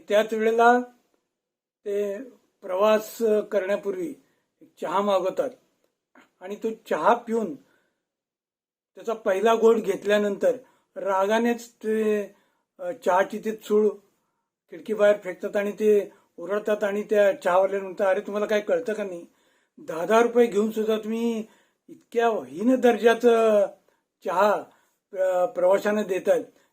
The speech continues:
त्याबद्दल तुमच्याकडे कुणीतरी तक्रार केली पाहिजे." साधारणपणे काय होतं, <clears throat> आपण जेव्हा प्रवासाला निघतो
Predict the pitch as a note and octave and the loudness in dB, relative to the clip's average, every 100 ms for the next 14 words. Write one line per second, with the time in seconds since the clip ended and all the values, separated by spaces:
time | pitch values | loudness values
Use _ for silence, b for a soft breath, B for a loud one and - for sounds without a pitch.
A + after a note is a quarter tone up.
0 | - G3 G3 F3 A3 G#3+ G3+ F3 A3 G#3+ | -10 -6 -6 -2 -2 -2 -6 -2 -2 0
1 | G#3+ G#3 D3+ - b b - G3 A3 G#3 | 0 0 -2 -10 b b -14 -12 -8 -6
2 | - F#3 G#3 A3 G#3 G3 G3 F3 C3 - | -4 -2 2 2 2 -2 0 -4 -6 -14
3 | - _ _ _ _ _ F#3 E3+ G3 G#3 | -18 _ _ _ _ _ -10 -4 -2 -2
4 | A3 G#3+ A3 A3+ G#3 F#3+ - - C4+ - | -2 2 4 4 2 -4 -8 -10 -12 -12
5 | _ _ _ - E3 G#3 G#3+ G#3 G#3+ G#3+ | _ _ _ -18 -8 -4 -2 0 0 2
6 | F#3 F#3+ G#3 G#3 G3+ F#3+ - C#3+ - | 0 2 2 2 0 -6 -8 -10 -10